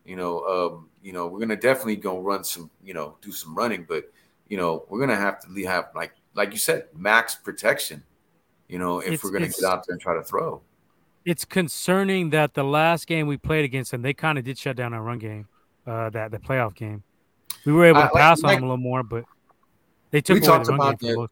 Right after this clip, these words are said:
Speaker 2: part.
Speaker 1: with, with, with Hav, and even Hav said that there was running, you know, running holes, there was lanes. It was just the inexperience of Elijah at that time, 'cause he wouldn't commit to a specific hole and then just burst through like Mostert always did. He committed to his hole.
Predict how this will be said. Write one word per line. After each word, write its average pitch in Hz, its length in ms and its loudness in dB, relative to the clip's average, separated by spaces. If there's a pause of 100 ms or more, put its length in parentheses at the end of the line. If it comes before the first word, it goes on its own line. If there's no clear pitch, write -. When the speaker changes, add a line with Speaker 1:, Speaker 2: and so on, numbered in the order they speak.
(120)
Speaker 2:
part. 104 180 -14
Speaker 1:
with, 131 240 6
with, 120 300 0
with 120 140 0
Hav, 117 460 6 (840)
and 127 100 0
even 139 200 2
Hav 120 280 2
said 101 260 -2
that 98 120 -4
there 101 140 2
was 98 180 -4 (160)
running, 98 380 -6
you 104 80 -6
know, 95 120 -4
running 95 300 -4
holes, 90 300 -6
there 92 80 -6
was 90 180 -10
lanes. 87 380 -6 (320)
It 120 80 4
was 120 240 -2
just 123 260 -4
the 107 220 -4 (100)
inexperience 117 760 -4
of 92 520 -4
Elijah 90 460 0
at 82 120 -8
that 85 160 -8
time, 87 240 -10
'cause - 180 -16
he 113 120 -2
wouldn't 113 320 -4
commit 98 360 -10
to 90 240 -8
a 82 40 -10
specific - 500 -12
hole 87 400 -4 (240)
and 98 140 -6
then 90 80 -6
just 87 220 -12
burst 85 320 -2
through 85 280 -8 (240)
like 92 280 -4
Mostert 95 400 -6
always 80 260 -6
did. 80 260 -10
He 98 120 -14
committed 90 420 -10
to 90 140 -12
his 82 100 -14
hole. 123 480 0